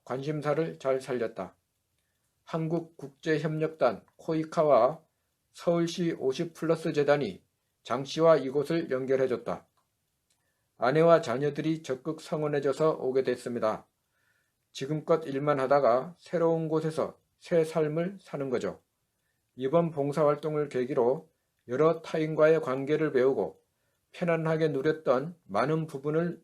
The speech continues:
내려놓는 마음 수양을 해야겠다고 결심했습니다. 내년 구월까지 이곳에 머물 장 씨는 보람에 하루하루가 알차다고 전했다. 이춘재 씨와 장한교 씨처럼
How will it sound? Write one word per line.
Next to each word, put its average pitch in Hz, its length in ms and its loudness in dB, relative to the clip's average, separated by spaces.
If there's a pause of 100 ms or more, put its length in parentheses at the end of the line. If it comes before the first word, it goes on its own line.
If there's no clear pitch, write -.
내려놓는 139 680 0 (440)
마음 135 360 4
수양을 156 640 -4
해야겠다고 147 800 0
결심했습니다. 123 800 -4 (1160)
내년 151 420 0
구월까지 143 800 -2 (200)
이곳에 156 340 -2
머물 147 380 -2
장 123 180 -2
씨는 131 400 -6 (600)
보람에 139 640 4
하루하루가 156 760 0
알차다고 139 640 0
전했다. 120 480 -6 (2000)
이춘재 156 460 -4
씨와 151 420 4
장한교 147 540 0
씨처럼 147 600 -2